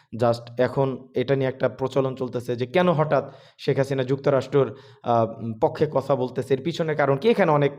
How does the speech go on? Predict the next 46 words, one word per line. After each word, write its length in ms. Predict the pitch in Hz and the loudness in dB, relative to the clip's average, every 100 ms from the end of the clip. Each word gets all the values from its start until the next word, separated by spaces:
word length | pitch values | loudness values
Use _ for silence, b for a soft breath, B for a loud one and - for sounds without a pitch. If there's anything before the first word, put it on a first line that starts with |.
| 123 | -6
দিমাগ 280 | 117 175 143 | 0 2 2
লাগাইতেছে, 520 | 127 110 101 - 101 113 | 2 4 2 -2 -8 -6
দিমাগ 300 | 135 127 120 | -4 -2 2
লাগায় 320 | 117 107 110 | 2 2 -4
কোনো 180 | 113 110 | -6 -4
কাজ 200 | 135 117 - | -2 -4 -6
হবে 160 | 92 | -12
না। 140 | 78 - - | -14 -16 -8
আশা 180 | 123 | -6
করছি 400 | 139 151 151 247 B B - | -4 -4 -4 -8 B B -6
আপনারা 240 | 139 147 | 0 2
এই 60 | 131 | 2
বিষয়গুলো 420 | 120 127 120 120 | 0 -4 -4 -4
ক্লিয়ার 320 | 120 131 101 | 0 0 -2
হয়েছেন। 280 | 98 - - - _ b b b - | -10 -10 -12 -12 _ b b b -2
আজকের 320 | 127 - 151 | -2 2 2
ভিডিও 240 | 147 170 | 4 2
পর্যন্তই। 560 | 175 165 165 160 240 - B B | 2 -2 -4 -2 -4 -4 B B
আমার 160 | 180 185 | 0 4
চ্যানেলে 360 | 208 202 240 | 4 6 6
এখন 340 | 190 190 214 208 | 6 6 4 2
থেকে 340 | 208 208 208 | 4 4 4
দৈনিক 360 | 175 175 175 143 | 4 4 4 2
দুইটা 240 | 180 190 | 2 4
করে 160 | 190 185 | 4 4
ভিডিও 280 | 139 151 170 | 4 4 4
যাবে 220 | 170 185 | 2 2
সাত 240 | - 139 | 0 0
দিন। 380 | 117 110 101 92 | 0 -2 -2 -4
যারা 180 | 107 123 | 2 2
এই 60 | 123 | 4
পর্যন্ত 400 | 135 120 123 131 | 0 -2 -2 -2
দেখতেছেন, 480 | 120 - 135 190 | -2 -4 -6 -2
দুইটা, 320 | 156 156 135 - b b b b _ | 2 2 2 -6 b b b b _
কোনো 160 | 147 151 | 2 4
দিন 200 | 151 151 | 2 2
তিনটা 280 | 180 156 160 | 2 4 2
আসতে 240 | 151 180 | 2 2
পারে, 160 | 190 202 | 2 2
কিন্তু 180 | 180 | 0
দুইটাই 380 | 160 147 147 170 | 4 4 6 6
দিব, 220 | 147 151 | 6 4
কারণ 260 | 190 151 151 | 4 4 2
চ্যানেলে 400 | 151 165 175 185 | 4 4 6 6
রিচ 300 | 139 180 147 | 6 4 4
ডাউন, 520 | 139 135 160 240 - | 4 4 2 0 -8